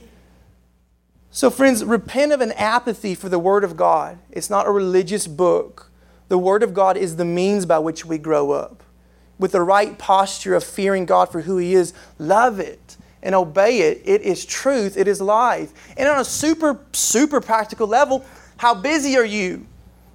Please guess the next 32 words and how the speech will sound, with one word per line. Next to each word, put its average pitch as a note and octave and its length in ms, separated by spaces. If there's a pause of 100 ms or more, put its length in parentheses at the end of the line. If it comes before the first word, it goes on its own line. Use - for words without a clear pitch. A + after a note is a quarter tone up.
Are G#3+ 120
you A3+ 200
too C4+ 340
busy A3 720 (200)
to B3+ 100
sit B3+ 520
down A#3 640 (400)
and G#3 140
fear A#3+ 340
God A3 340
and G#3 80
listen G#3 260
to G3+ 80
his F#3 120
word? G3 460 (1000)
I F#3 120
think A3 200
we're G3+ 140
so A#3 400
busy F#3+ 800 (320)
all A#3+ 240
the B3 100
time, A3 640 (460)
the, G3+ 240
the G3+ 260
act A#3 280
of F#3+ 100
listening F#3+ 720
is F#3 160
a G3 60
lost F#3+ 420
art. - 560